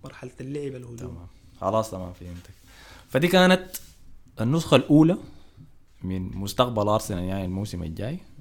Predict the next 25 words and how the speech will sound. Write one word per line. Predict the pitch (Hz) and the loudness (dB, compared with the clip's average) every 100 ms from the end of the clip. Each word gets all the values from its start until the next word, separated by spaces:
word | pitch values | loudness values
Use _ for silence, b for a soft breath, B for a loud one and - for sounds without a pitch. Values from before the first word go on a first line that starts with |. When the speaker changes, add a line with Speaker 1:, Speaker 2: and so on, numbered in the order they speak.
| 147 | -8
Speaker 2:
لازلنا | 92 110 127 113 | -4 2 2 2
نحن | 120 123 | 2 0
في | 104 | -2
بداية | 95 101 113 113 | -2 2 2 2
نافذة | 113 113 110 98 | 0 0 -2 -6
الانتقالات. | 92 - - 90 90 139 - - b b b b - - 120 113 | -4 -6 -8 -6 -2 -4 -6 -20 b b b b -20 -16 -12 -2
ذكرنا | 120 139 139 | 4 6 6
التعاقدات | 131 107 101 113 113 | 6 4 4 4 2
اللي | 107 - | 0 -4
سواها | 98 101 101 | -2 0 -2
أرسنال | - 95 92 | -2 -6 -6
لحد | 110 120 117 | -6 -4 -2
هسه، | 127 - | -4 -2
حيكون | 110 139 135 | -2 0 0
بالتأكيد | 110 - 92 117 117 | -2 -4 -6 -2 -4
في | 110 | -2
تعاقدات | 98 90 - 107 107 | -4 -4 -4 -4 -4
قادمة | - 113 135 135 | -2 -2 0 0
وفي | - | 0
تطورات | 117 101 104 101 110 123 | -2 2 2 4 2 2
كثيرة | - 107 139 170 | 0 -4 0 -2
في | 165 123 113 | 0 -2 -2
قضايا | - 113 107 104 104 110 | -4 -2 -2 0 -4 -6
لعيبة | 98 110 110 | -4 -2 -2
مختلفين. | 92 - 85 80 87 | -4 -8 -12 -10 -12